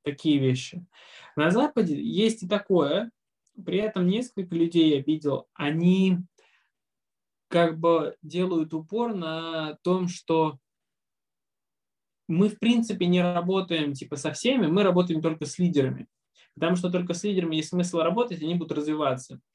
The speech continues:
И вот, а, на уровне, вот, так называемого, профессиональным языком, если говорить, метапрограмм, если у нас, ам, больше идёт на то, что ты как бы такой, как все, и ты можешь там всем доказать,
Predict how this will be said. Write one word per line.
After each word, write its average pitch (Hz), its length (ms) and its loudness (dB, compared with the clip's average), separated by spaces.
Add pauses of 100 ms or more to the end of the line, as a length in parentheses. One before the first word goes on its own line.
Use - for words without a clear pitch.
(440)
И 202 100 -2
вот, 220 240 0 (720)
а, 175 240 4
на 180 480 0
уровне, 185 400 0
вот, 151 160 -8
так 160 160 -4
называемого, 160 480 0 (320)
профессиональным 160 420 -2
языком, 151 240 -4
если 151 120 -10
говорить, 151 220 2
метапрограмм, 170 760 0 (1000)
если 180 400 -2
у 180 100 0
нас, 185 460 -4 (540)
ам, 151 920 -4
больше 175 580 0
идёт 165 300 -2
на 151 380 -4
то, 170 140 2
что 156 360 -6
ты 180 160 0
как 151 240 -2
бы 147 80 2
такой, 151 300 -2
как 147 120 -16
все, - 200 0
и 156 120 2
ты 160 120 2
можешь 156 400 0
там 147 180 0
всем 156 240 -2
доказать, 156 720 -4